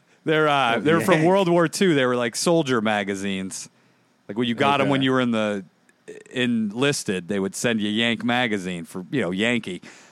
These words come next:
Speaker 1: But, uh, we sent him a bunch. He loved 'em. Like, they were true. I think they were from, like, forty-three or something, nineteen forty-three.
Speaker 2: Other kids his age are looking at centerfolds. He's reading the Yanker.
Speaker 1: I don't think anyone's looking at centerfolds. I guess online. <laughs> The, some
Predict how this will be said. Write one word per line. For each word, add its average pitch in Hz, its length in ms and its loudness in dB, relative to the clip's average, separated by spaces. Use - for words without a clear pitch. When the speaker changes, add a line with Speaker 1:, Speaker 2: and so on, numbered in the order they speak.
Speaker 1:
But, 120 280 0
uh, 98 440 0
we 123 200 0
sent 180 240 0
him 147 80 0
a 104 80 -2
bunch. 90 320 -4
He 117 120 -2
loved 123 320 0
'em. 85 200 -12
Like, 92 360 -12
they 120 120 0
were 101 280 -2
true. 147 420 2
I 131 40 0
think 156 140 2
they 151 60 2
were 139 80 2
from, 135 160 -4
like, 117 200 -2
forty-three 123 1700 -4
or 113 100 -2
something, 123 440 -6
nineteen 110 280 -4
forty-three. 110 720 -4
Speaker 2:
Other 135 220 -2
kids 123 280 -2
his 117 120 -6
age 123 260 -2
are 120 40 -4
looking 117 240 -2
at 107 80 -8
centerfolds. 101 680 -6
He's 107 200 -8
reading 107 340 -6
the 98 140 -6
Yanker. 104 540 -8
Speaker 1:
I - 60 -10
don't 160 100 -2
think 151 100 0
anyone's 123 240 0
looking 110 200 -2
at 85 80 -8
centerfolds. 92 680 -6
I 139 100 -2
guess 143 200 0
online. 110 720 0
<laughs> - 40 -20
The, 113 380 -6
some 165 400 -6